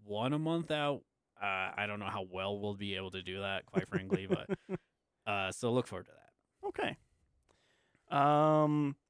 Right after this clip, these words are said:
Speaker 2: as of the time of listening to this, we will have, granted every technical aspect of it worked out, we will have done a Helldiver stream on this last Sunday,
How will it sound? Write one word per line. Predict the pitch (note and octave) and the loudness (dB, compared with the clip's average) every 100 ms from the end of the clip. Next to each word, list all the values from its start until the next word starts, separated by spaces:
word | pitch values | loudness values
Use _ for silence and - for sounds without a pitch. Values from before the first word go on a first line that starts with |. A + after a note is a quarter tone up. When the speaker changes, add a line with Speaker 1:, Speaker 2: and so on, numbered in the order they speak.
| _ _ | _ _
Speaker 2:
as | C3 C#3+ D3 | -2 0 -2
of | C#3+ | -4
the | |
time | C3+ C#3 | -2 0
of | C3+ C3+ | 0 0
listening | C#3+ D3 C#3 | 0 0 2
to | |
this, | C#3+ D3+ - - | 2 2 0 -2
we | C#3 C3 | 2 2
will | B2 B2+ B2+ B2 | 4 6 6 4
have, | A#2+ C3+ B2+ - _ _ _ _ _ _ G3 G3+ | 2 2 2 -2 _ _ _ _ _ _ -14 -6
granted | D3+ E3+ E3 E3 - | 4 4 6 2 2
every | D#3 E3 D#3 F3 E3+ E3+ | 0 0 4 6 6 2
technical | - - D#3+ E3 D3+ C#3+ | -2 -2 2 4 6 6
aspect | C3+ - D3 - | 4 4 2 2
of | C#3 C#3 | 0 0
it | A#2 | 0
worked | B2+ - | -2 0
out, | D#3 D#3+ - - _ _ - | 4 4 2 -12 _ _ 2
we | |
will | C#3+ C3+ | 4 4
have | C3 | 4
done | B2+ | 0
a | A#2+ | -2
Helldiver | - D#3+ E3+ E3 D#3+ | 0 0 2 2 0
stream | - E3 D#3+ D#3+ - _ - | -2 0 0 0 -4 _ -14
on | C#3+ | -10
this | - | -6
last | B2+ B2 - | -6 -6 -2
Sunday, | F3 F3 E3+ | 2 4 2